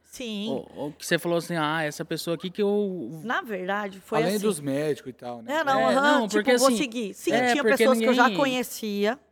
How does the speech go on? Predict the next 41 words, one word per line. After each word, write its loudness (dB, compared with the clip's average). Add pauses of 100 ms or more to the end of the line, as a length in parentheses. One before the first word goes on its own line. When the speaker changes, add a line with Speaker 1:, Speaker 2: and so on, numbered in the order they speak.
(480)
Speaker 1:
É, -4
e, -6
na -2
verdade, 0
aconteceu -2 (100)
um, -10 (500)
um -6
evento -6
que -6
até -4 (200)
aconteceu -12
<laughs> -8
com -6
o -6
Micaías. -6 (560)
Tem -2
um -8
pastor 2
na 0
nossa -4
igreja -4 (400)
que -8
ele -4
tem -4
um -10
filho -8
com -10
síndrome -10
de -12
Down. -6 (400)
E -2
antes -8
de 0
eu 2
engravidar, -4 (600)
esse 0
filhinho -6
dele 2
tá, -4 (240)
teve -4
uma, -6